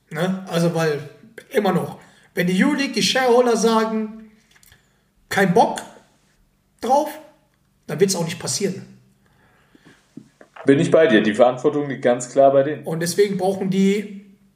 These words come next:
Speaker 1: da halten die nicht die Moralkeule da, äh, zu, zu schwingen und bla, bla, bla. Dann, dann sollen die halt wenigstens ernst sagen, „Okay, es ging um Geld und deswegen haben wir's gemacht.“ Ist auch gut.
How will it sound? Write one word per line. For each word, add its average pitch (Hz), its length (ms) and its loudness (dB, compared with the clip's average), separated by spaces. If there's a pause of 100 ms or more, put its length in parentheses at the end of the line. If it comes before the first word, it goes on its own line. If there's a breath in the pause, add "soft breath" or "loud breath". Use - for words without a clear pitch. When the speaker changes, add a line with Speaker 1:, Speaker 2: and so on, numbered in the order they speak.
(540)
Speaker 1:
da 175 260 -4
halten 196 260 0
die 190 100 2
nicht 190 280 0
die 214 80 0
Moralkeule 208 800 2
da, 208 240 0
äh, 208 640 -8
zu, 202 500 -6 (1700 loud breath)
zu - 160 -2
schwingen 220 500 4
und 190 580 -2
bla, 190 180 0
bla, 220 100 4
bla. 208 120 2
Dann, 208 180 -2
dann 214 140 2
sollen 247 140 4
die 247 60 6
halt 233 100 0
wenigstens 233 340 -2
ernst 233 220 -2
sagen, 226 120 0
„Okay, - 480 -2
es - 220 -2
ging 233 180 0
um 190 160 0
Geld 240 260 2
und 226 80 -4
deswegen 214 280 0
haben 214 100 0
wir's 208 160 -2
gemacht.“ 190 500 -2
Ist - 160 0
auch 302 240 -2
gut. 180 140 -4